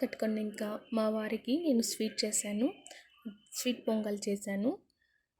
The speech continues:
అది ఒక స్పూన్ పెడతా ఉన్నానండి.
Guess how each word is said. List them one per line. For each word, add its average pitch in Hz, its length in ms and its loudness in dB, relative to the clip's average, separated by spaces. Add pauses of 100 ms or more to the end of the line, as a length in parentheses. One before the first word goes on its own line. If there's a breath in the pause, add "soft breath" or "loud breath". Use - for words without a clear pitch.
(600)
అది 220 220 0 (420)
ఒక 220 200 2
స్పూన్ 233 320 2 (480)
పెడతా 208 380 -4
ఉన్నానండి. 202 480 0